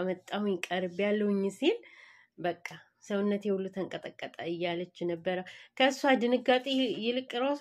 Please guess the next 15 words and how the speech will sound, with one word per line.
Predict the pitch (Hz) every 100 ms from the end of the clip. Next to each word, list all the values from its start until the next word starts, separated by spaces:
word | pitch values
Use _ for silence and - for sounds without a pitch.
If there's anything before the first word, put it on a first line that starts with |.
| 403
«ሰውነቴ | 254 220 220 220
ሁሉ | 220 208
ተንቀጠቀጠ፣ | 202 196 175 175 180 185 190
በቃ | 196 196 196
ልሄድ | 208 202 214 185
ነው፣ | 196
ልነሳ | 196 202 208 - 196
ነው፣ | 190 196
ልደበቅ | 196 175 214 185 208
ነው» | 185 196
ምናምን | 214 214 220
ስትል | 254 381 392 - - _
ጆን | - 262 247
ራሱ | 247 269 294
ደነገጠና | 202 208 196 180 185 190 190